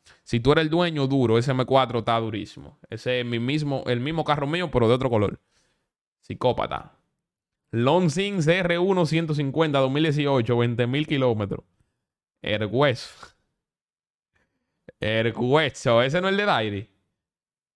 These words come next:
Ese no es el de Dairi. Ese, yo sabía que yo lo conozco porque ese fue que Dairi me frenó el día que estábamos en el campo de golf. Es mentira. Es mentira. Duro. Modelo Chevrolet Tahoe año dos mil veintiuno. Detalle normal como viene.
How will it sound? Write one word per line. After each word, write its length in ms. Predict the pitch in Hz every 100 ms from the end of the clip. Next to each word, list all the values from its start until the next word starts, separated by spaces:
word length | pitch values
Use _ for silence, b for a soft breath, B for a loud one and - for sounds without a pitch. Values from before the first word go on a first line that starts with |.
| _ _ _ _ _ -
Ese 240 | 123 170
no 120 | 180
es 40 | 185
el 60 |
de 80 | 214
Dairi. 400 | 214 135 120 127
Ese, 640 | 127 - 127 131 165 175 170
yo 120 | 147
sabía 280 | 147 147 147
que 80 |
yo 60 | 143
lo 120 | 139
conozco 460 | 135 135 160 175 170
porque 240 | 151 147
ese 140 | 143 151
fue 140 | 147
que 60 | 143
Dairi 200 | 139 139
me 140 | 139
frenó 260 | 135 139 160
el 60 |
día 100 | 160
que 60 | 147
estábamos 300 | 139 139 139
en 40 |
el 80 | 135
campo 260 | 139 131 131
de 60 |
golf. 280 | 123 151 143
Es 80 | 151
mentira. 760 | 220 269 - - 220 - - _ _ _ _ _ _ _ _
Es 160 | - 180
mentira. 800 | 226 285 - 165 117 95 156 -
Duro. 460 | - 127 117 98 - _ _ _ _
Modelo 400 | 113 131 170 151
Chevrolet 420 | 127 165 175 180 175
Tahoe 300 | 156 165 165
año 160 | 160
dos 100 | 156
mil 80 | 156
veintiuno. 400 | 156 143 135 120
Detalle 420 | 117 113 151 156
normal 360 | 139 120 117 135
como 220 | 131 123
viene. 480 | 104 - - - -